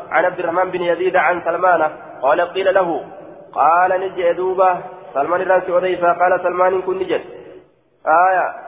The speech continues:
قيل له إسان نجأمه نان نجأمه سلا كجوغا قيل له جئ دوبا عن سلمان سلمان الرانسي أوديسا قال نجد سلمان كن قيل له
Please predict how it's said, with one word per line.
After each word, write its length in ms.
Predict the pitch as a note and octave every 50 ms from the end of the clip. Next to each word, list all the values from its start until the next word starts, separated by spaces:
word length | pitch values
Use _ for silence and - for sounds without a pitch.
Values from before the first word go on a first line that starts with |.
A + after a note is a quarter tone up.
| - - -
قيل 200 | D#3+ F3+ F#3 F3+
له 300 | F#3+ F#3 E3+ D#3+ A#2+ A2+ - - - - - - - - - - - - - _ _ _ _ -
إسان 360 | D3 D3+ - E3+ E3+ F3 F3+
نجأمه 440 | G3+ G#3 - - F3+ D3 C3+ B2 - - - - - - - - - - - _ _ _ _ _ _ _ _
نان 480 | C#3 C#3+ D3 D#3 E3 E3+ E3+ E3+ E3 E3
نجأمه 540 | F#3 - - F#3+ F#3+ C3+ D3+ F3 F3+ F#3 F3+ - - - - - - - - - -
سلا 220 | - D3 D3+ D3+ D3+
كجوغا 500 | D#3 D#3 D#3 F#3+ G3+ G3 D3+ D3+ C3+ G#2+ - - - - - - - - - - _ _ _ -
قيل 220 | D3+ D#3+ E3 D#3+
له 140 | D#3+ D#3 D3 C3 - - - - - - - - - _ _ _ _ _ _ _ C3+
جئ 160 | C3 A#2+ C3
دوبا 300 | C#3 C#3 C#3+ C#3+ C#3+ C#3 C#3 C#3 - - - - - - - -
عن 200 | C3 C3+ D3+ D#3 -
سلمان 420 | E3+ E3+ F3 F#3 F#3 F#3+ F#3+ F#3 F#3 F#3+
سلمان 280 | F3+ F3+ F#3 F#3 F#3
الرانسي 420 | F#3+ F3+ F#3 F#3 F#3 F3+ F#3 F#3+ F#3
أوديسا 500 | F#3+ F#3 F#3 F3+ E3+ - - D#3+ C#3 A2+ - - - - - - - - - - _ _ _ _ _ _ _ -
قال 300 | C#3 C#3+ D#3 E3+ F3+ F#3 F#3 F#3
نجد 300 | F#3+ F#3 F#3+ F3+ F3 F3+
سلمان 480 | F3+ F3 F3 F#3 F#3 F#3 F#3 F#3+ F#3+ F#3
كن 180 | F#3+ F#3 F3+
قيل 280 | F3+ F#3 F#3+ F#3+ F#3+ F#3+
له 300 | F#3+ F3+ E3+ D3 -